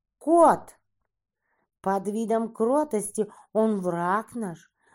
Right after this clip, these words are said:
злой губитель. Другой же был петух, миролюбивый житель.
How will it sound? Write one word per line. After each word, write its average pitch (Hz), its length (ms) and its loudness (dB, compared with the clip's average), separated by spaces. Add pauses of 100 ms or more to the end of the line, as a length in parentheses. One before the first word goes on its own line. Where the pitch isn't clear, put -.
злой 233 540 2
губитель. 220 1000 -4 (760)
Другой 285 600 -4
же 277 120 -4
был 294 360 -6 (400)
петух, 294 680 -2 (440)
миролюбивый 170 1120 -4
житель. 143 560 -16